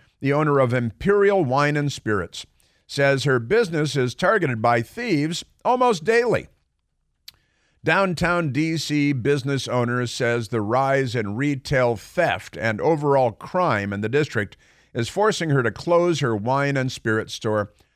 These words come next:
by the end of the year. Angela Allred says shoplifting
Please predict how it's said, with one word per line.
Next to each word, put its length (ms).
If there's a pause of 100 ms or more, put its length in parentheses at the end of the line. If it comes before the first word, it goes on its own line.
(120)
by 180
the 140
end 180
of 60
the 80
year. 240 (500)
Angela 560
Allred 640 (260)
says 340
shoplifting 1200